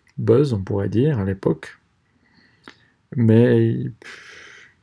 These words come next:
c'était pas très utilisable. Alors l'année d'après, ils ont sorti l'Apple deux. Et là, on voit vraiment à quoi ressemblait un vrai ordinateur, comme on a l'impression de le voir maintenant. Donc là, on est en mille neuf cent septante-sept.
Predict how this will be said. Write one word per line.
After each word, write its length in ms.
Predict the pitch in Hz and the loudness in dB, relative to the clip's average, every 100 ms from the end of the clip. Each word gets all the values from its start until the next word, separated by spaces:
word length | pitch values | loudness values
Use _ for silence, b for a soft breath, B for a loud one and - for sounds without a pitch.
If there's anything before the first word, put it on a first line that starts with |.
| _ | _
c'était 200 | - - | -16 -6
pas 240 | - 135 | -4 -4
très 420 | - - 120 117 | -6 -2 2 2
utilisable. 720 | 110 113 113 104 104 - 117 107 | 0 -2 0 2 0 -4 -10 -12
Alors 200 | 127 107 | -8 -2
l'année 200 | 101 113 | 4 4
d'après, 340 | 123 107 - 135 | 4 0 2 2
ils 60 | |
ont 80 | 117 | 4
sorti 440 | 92 98 - 135 143 | 0 -8 -6 -4 -2
l'Apple 420 | 113 110 117 113 | -2 2 2 2
deux. 440 | 107 110 120 123 - _ _ _ _ _ | -2 0 2 2 -2 _ _ _ _ _
Et 60 | 120 | -4
là, 140 | 127 | 0
on 140 | 139 98 | 0 0
voit 200 | 104 110 | 0 0
vraiment 440 | 95 95 113 110 | 0 -2 0 0
à 80 | 92 | -4
quoi 220 | - 123 | -4 -4
ressemblait 460 | 98 92 - 98 110 | -4 -6 -8 -6 -4
un 100 | 104 | -4
vrai 420 | 95 92 110 113 - | -6 -4 -4 -4 -6
ordinateur, 720 | - 110 107 104 - 131 127 | -2 -2 -2 -4 -6 -4 -4
comme 180 | - 110 | -4 -2
on 140 | 113 113 | 0 2
a 60 | |
l'impression 420 | 113 113 110 123 | 0 -2 -6 -6
de 60 | 120 | -4
le 60 | 104 | -2
voir 220 | 110 101 | -2 -4
maintenant. 340 | 101 95 - _ _ - B B B B B - | -6 -10 -18 _ _ -20 B B B B B -10
Donc 180 | 101 | -2
là, 140 | 127 151 | 4 6
on 140 | 113 | 6
est 60 | 104 | 4
en 120 | 113 | 4
mille 140 | 110 | 4
neuf 100 | 127 | 2
cent 100 | 120 | 0
septante-sept. 1080 | 139 113 113 104 95 - - 110 - - - | 0 -2 -2 -4 -6 -16 -2 0 0 -6 -20